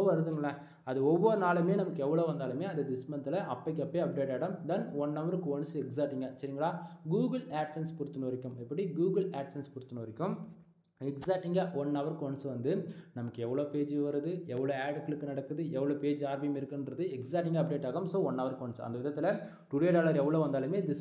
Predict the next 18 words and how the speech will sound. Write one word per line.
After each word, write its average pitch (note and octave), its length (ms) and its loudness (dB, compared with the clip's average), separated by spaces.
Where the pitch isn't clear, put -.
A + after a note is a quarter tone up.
மந்த்ல C#3 340 0
ப்ளஸ் C3+ 200 0
பண்ணி C3+ 180 -4
காமிக்கும்ன்றது A#2+ 600 -6
கன்ஃபியூஷன் B2+ 340 -6
ஆகிட A2+ 200 -4
வேண்டாம். A2+ 360 -2
சரிங்களா? C3 300 0
சரி, B2 160 -2
அப்போ - 180 0
எஸ் E3+ 140 2
டி - 80 0
டி A#3 80 6
அமௌண்ட் G3+ 300 0
எங்க E3+ 140 2
வந்தது C#3+ 240 2
அப்படின்னா, A2 280 -4
டுடே F#3 180 6